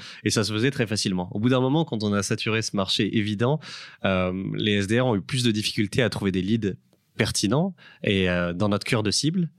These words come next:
même si le marché, la profondeur est, est très large. Du coup, on a décidé, euh, de créer au sein du pôle marketing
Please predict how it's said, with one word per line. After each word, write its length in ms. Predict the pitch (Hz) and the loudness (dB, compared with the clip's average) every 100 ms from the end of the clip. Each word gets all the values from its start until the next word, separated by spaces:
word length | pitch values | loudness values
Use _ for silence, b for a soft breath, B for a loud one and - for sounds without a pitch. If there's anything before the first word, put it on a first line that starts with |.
| _ | _
même 160 | 92 90 | -4 -2
si 160 | - 101 | -2 -2
le 40 | |
marché, 600 | 87 85 - 95 85 80 B B B | -2 -4 -2 -2 -2 -6 B B B
la 120 | 85 | -6
profondeur 440 | - 92 92 92 | -4 -4 -2 -2
est, 180 | 82 85 | -2 -4
est 60 | 87 | -8
très 160 | - | -4
large. 260 | 104 151 147 | 0 0 -2
Du 120 | 117 | -6
coup, 120 | - 190 | -4 0
on 100 | 123 | 2
a 140 | 120 | 2
décidé, 480 | 117 113 117 131 151 B B B - | 0 -4 -2 -2 -2 B B B -2
euh, 360 | 95 92 92 | 0 0 -2
de 140 | 101 113 | -2 -2
créer 340 | - 135 156 | 0 2 2
au 140 | 156 123 | 2 2
sein 160 | 139 | 2
du 80 | 135 | 0
pôle 160 | - 127 | 2 2
marketing 560 | 117 110 104 135 160 | 2 0 0 2 0